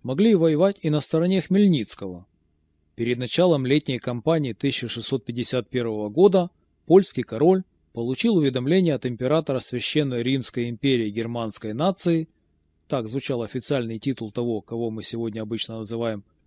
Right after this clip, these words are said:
австрийским императором, что из числа солдат, распущенных после водворения мира в империи, четыре тысячи отборных воинов поступили на жалование к Хмельницкому,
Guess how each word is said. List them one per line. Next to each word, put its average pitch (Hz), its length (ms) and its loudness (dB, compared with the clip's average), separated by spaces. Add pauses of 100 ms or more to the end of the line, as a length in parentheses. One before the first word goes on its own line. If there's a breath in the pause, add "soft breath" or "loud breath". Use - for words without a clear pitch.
австрийским 113 600 -6
императором, 110 640 -4 (500)
что 117 400 -4 (320)
из 139 140 -4
числа 151 420 -2
солдат, 139 500 -2
распущенных 120 720 -4
после 123 300 -8
водворения 123 640 -2
мира 127 300 -2
в 107 120 -8
империи, 170 600 2 (500)
четыре 190 400 4
тысячи - 460 -4
отборных 123 640 0
воинов 170 480 6 (380)
поступили 180 560 0
на 131 140 -4
жалование 151 640 2
к - 100 -20
Хмельницкому, 117 840 -2